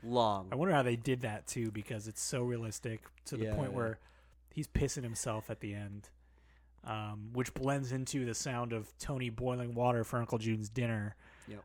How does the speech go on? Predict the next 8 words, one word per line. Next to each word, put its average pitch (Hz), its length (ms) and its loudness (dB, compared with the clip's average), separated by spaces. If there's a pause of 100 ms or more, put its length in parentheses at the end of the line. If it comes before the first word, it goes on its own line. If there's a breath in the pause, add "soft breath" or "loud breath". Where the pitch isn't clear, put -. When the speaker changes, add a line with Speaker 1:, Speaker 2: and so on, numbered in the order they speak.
Speaker 2:
Um, 107 540 -2
we 135 120 -2
come 123 240 -2
back 113 340 -2
and, 107 320 -6
and 123 140 -2
Uncle 131 200 4
June 151 480 4